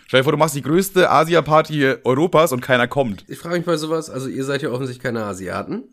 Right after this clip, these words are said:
Speaker 1: Ach so, ja, doch, stimmt, ja, jetzt wo du sagst.
Speaker 2: Wie viele von euch müssen kommen, damit's einfach nur noch eine sehr große Party ist?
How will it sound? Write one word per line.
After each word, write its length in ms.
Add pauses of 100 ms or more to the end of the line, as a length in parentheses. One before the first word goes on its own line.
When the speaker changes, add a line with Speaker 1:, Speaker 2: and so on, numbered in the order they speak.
(120)
Speaker 1:
Ach 140
so, 160
ja, 140
doch, 120
stimmt, 340
ja, 220
jetzt 180
wo 40
du 60
sagst. 380 (400)
Speaker 2:
Wie 220
viele 260
von 240
euch 240
müssen 300
kommen, 220
damit's 240
einfach 180
nur 100
noch 140
eine 100
sehr 200
große 280
Party 460
ist? 320